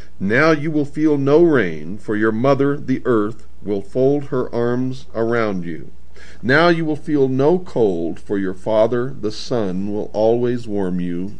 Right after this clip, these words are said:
Unquote. Sun worship continues, because some Christian churches pray to the sun god in their church services and don't understand who they are praying to.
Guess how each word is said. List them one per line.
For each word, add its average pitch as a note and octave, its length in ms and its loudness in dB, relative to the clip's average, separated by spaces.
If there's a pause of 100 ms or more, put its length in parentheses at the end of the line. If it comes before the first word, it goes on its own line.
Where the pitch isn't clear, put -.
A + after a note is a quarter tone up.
Unquote. F2 540 -4 (1700)
Sun C#3+ 440 0
worship F2 460 -2 (720)
continues, G#2 880 -4 (640)
because C#3+ 280 4
some G3 360 2
Christian F3 580 0
churches C#3 480 -2
pray B2+ 460 2
to B2+ 120 -6
the A#2+ 120 -4
sun A#2+ 340 -2
god G#2 320 2
in A2 80 -2
their A#2+ 140 0
church E3 420 -4
services G2 800 -2 (640)
and F2+ 160 -4
don't A2 240 -2
understand A2+ 720 -2
who B2 100 -4
they A#2+ 160 -2
are B2+ 100 0
praying G#2 540 -4
to. F2+ 380 -6